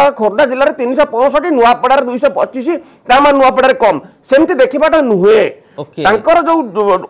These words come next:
Speaker 1: ଯୋଉ
Speaker 2: ବର୍ତ୍ତମାନ
Speaker 1: ଡିଷ୍ଟ୍ରିକ୍ଟର ପପୁଲେସନ
Speaker 2: ସ-,
Speaker 1: ଅନୁସାରେ
Speaker 2: ସାମଗ୍ରିକ
Speaker 1: ଦେଖନ୍ତୁ।
Speaker 2: ଜନସଂଖ୍ୟାର କେତେ ଭାଗ ଲୋକେ ସଂକ୍ରମିତ ପୁଣି ଥରେ ହେଉଛନ୍ତି, ଯେତେବେଳେ ଦ୍ୱିତୀୟ ଲହରର କଥା ଦେଶର କିଛି ରାଜ୍ୟରେ
Speaker 1: ସେଇ, ସେଇ
Speaker 2: ଭୟଙ୍କର
Speaker 1: ଅନୁସାରେ
Speaker 2: ସ୍ଥିତି ରହୁଛି।
Speaker 1: ଦେଖିଲେ
Speaker 2: ସାର୍, ମୁଁ ଫେରିବି, ସାର୍, ଫେରିବି ଆପଣଙ୍କ ପାଖକୁ। ଡକ୍ଟର ମିଶ୍ର, ବର୍ତ୍ତମାନ ସମୟରେ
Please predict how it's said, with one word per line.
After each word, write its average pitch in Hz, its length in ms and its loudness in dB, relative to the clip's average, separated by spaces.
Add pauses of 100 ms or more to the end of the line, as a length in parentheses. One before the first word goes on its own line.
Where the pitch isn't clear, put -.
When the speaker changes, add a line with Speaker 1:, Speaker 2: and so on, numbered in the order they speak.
(120)
Speaker 1:
ଯୋଉ 214 200 0
Speaker 2:
ବର୍ତ୍ତମାନ 311 440 2
Speaker 1:
ଡିଷ୍ଟ୍ରିକ୍ଟର 277 420 -2
ପପୁଲେସନ 339 520 -4
Speaker 2:
ସ-, 320 60 0
Speaker 1:
ଅନୁସାରେ 294 240 -2
Speaker 2:
ସାମଗ୍ରିକ 262 280 2
Speaker 1:
ଦେଖନ୍ତୁ। 214 260 2
Speaker 2:
ଜନସଂଖ୍ୟାର 269 580 -2
କେତେ 247 260 -2
ଭାଗ 254 240 -2
ଲୋକେ 214 500 -4
ସଂକ୍ରମିତ 233 540 -8
ପୁଣି 220 260 -8
ଥରେ 220 200 -6
ହେଉଛନ୍ତି, 202 420 -8
ଯେତେବେଳେ 214 300 -6
ଦ୍ୱିତୀୟ 190 300 -8
ଲହରର 208 360 -2
କଥା 190 280 -8
ଦେଶର 190 300 -8
କିଛି 202 200 -12
ରାଜ୍ୟରେ 190 380 -4
Speaker 1:
ସେଇ, 226 80 2
ସେଇ 285 400 -2
Speaker 2:
ଭୟଙ୍କର 254 120 2
Speaker 1:
ଅନୁସାରେ 330 280 0
Speaker 2:
ସ୍ଥିତି 214 100 -4
ରହୁଛି। 214 60 0
Speaker 1:
ଦେଖିଲେ 214 180 -4
Speaker 2:
ସାର୍, 285 120 4
ମୁଁ 302 160 4
ଫେରିବି, 285 260 2
ସାର୍, 247 160 -2
ଫେରିବି 269 280 0
ଆପଣଙ୍କ 208 300 -4
ପାଖକୁ। 185 380 -6
ଡକ୍ଟର 254 260 -2
ମିଶ୍ର, 269 240 -6 (600)
ବର୍ତ୍ତମାନ 285 500 0
ସମୟରେ 302 560 2